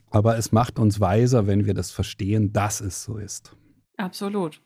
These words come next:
Speaker 2: genau. Also Druck rausnehmen auf beiden Seiten und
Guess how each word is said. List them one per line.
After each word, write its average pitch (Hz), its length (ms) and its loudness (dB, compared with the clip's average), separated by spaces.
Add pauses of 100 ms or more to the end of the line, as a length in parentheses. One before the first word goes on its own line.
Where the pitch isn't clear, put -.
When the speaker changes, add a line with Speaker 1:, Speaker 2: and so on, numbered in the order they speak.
(120)
Speaker 2:
genau. 185 260 -2
Also 180 200 -4
Druck 226 300 -4
rausnehmen 196 460 2
auf 185 160 -10
beiden 185 340 0
Seiten 190 600 -2 (600)
und 170 420 -8